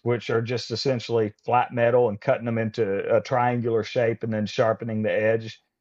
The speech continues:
But for the most part, I bought all my arrowheads. Uh, you have,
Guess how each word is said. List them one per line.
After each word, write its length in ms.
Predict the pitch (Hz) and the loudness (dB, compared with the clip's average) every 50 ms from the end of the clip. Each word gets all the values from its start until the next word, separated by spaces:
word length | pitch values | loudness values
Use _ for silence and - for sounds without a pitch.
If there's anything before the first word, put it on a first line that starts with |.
| _ - | _ 4
But 180 | 127 127 123 - | 4 4 4 4
for 120 | 127 120 | 0 0
the 80 | 117 113 | 0 2
most 340 | 110 120 123 120 - - | 2 4 2 2 0 -2
part, 300 | - 117 110 107 104 - - | -2 0 0 0 -2 -4 -2
I 120 | 110 107 107 | -2 -2 -2
bought 440 | 107 98 104 107 107 107 104 - - _ _ _ _ - | 0 0 0 2 2 2 0 0 -4 _ _ _ _ -2
all 160 | 110 107 110 | 0 0 2
my 180 | 107 101 98 95 | 2 2 0 0
arrowheads. 800 | 98 92 92 92 95 95 101 98 92 92 92 90 - - - _ _ _ _ _ _ _ _ _ - | 0 2 2 2 2 2 2 2 0 -2 -2 -4 -6 -14 -18 _ _ _ _ _ _ _ _ _ -2
Uh, 220 | 104 101 101 101 101 104 104 | 0 2 2 2 2 0 -2
you 160 | 104 113 110 | -2 -2 0
have, 380 | 117 120 104 101 101 92 92 | 0 2 2 0 -2 -4 -6